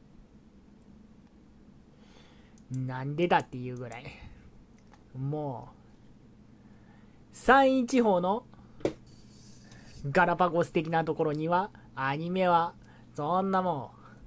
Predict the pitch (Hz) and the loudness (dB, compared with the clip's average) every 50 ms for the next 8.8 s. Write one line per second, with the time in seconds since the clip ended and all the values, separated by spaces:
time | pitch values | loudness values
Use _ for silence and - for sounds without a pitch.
0 | - - - - - - - - - - - - - - - - - - - 262 | -6 -6 -6 -6 -8 -16 -18 -18 -18 -18 -18 -16 -8 -6 -6 -6 -6 -2 2 6
1 | 269 269 269 269 240 269 254 247 247 247 240 233 214 190 175 - - - - - | 6 8 8 6 8 8 8 8 8 8 6 6 4 4 2 -2 -6 -12 -16 -12
2 | - - - 226 220 220 220 208 220 220 214 202 214 196 190 196 175 170 151 165 | -4 4 8 8 8 8 6 6 6 6 6 6 6 4 2 2 0 0 0 -2
3 | 165 175 190 220 240 - - - - 165 165 165 175 185 196 196 196 190 175 180 | -2 -2 -2 -4 -6 -10 -14 -16 -12 -8 -6 -4 -2 -2 -2 -2 -4 -2 0 0
4 | 180 180 180 175 165 165 170 175 185 190 196 190 - - 208 196 - 196 180 175 | 2 2 2 0 0 -2 0 2 2 2 2 2 2 2 4 4 4 2 0 0
5 | 165 - 151 170 - - 175 175 190 - 196 190 190 180 180 165 160 165 165 165 | 2 4 4 4 4 2 -2 -2 -2 -4 -4 -4 -4 -4 -4 -6 -6 -6 -4 -2
6 | 180 185 180 202 180 165 175 190 202 214 208 208 190 160 143 131 123 - - - | -2 -2 0 -2 -2 -2 -2 -2 -2 0 2 2 2 2 0 -2 -4 -8 -12 -16
7 | - - - - - - - - - - - 214 208 185 185 180 196 190 170 160 | -18 -20 -20 -20 -20 -20 -20 -20 -10 0 2 4 4 6 4 4 2 0 0 -2
8 | 151 156 160 175 180 185 180 165 143 147 139 151 156 165 170 | -2 -2 -2 -2 -2 -2 -2 -2 -2 -4 -4 -4 -4 -4 -6